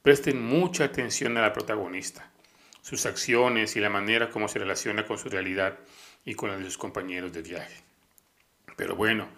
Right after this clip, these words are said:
la literatura igual tiene mucho que aportar. Y para ayudarnos a fre-, a reflexionar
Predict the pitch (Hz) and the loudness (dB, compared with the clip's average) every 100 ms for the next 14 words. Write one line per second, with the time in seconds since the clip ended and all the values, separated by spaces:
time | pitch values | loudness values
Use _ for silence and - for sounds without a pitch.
0 | - - - - 107 - 113 135 131 107 | -20 -20 -14 -4 -2 0 0 2 2 6
1 | 120 120 123 113 104 104 120 - 95 85 | 6 6 2 0 0 -2 -4 -6 -8 -8
2 | - - - 82 - _ _ - - - | -16 -6 -4 -4 -8 _ _ -20 -20 -20
3 | _ - 107 104 107 127 139 131 117 117 | _ -4 0 2 8 8 8 0 0 0
4 | - 104 101 92 110 101 117 - | -2 -4 -4 -6 -2 0 0 -2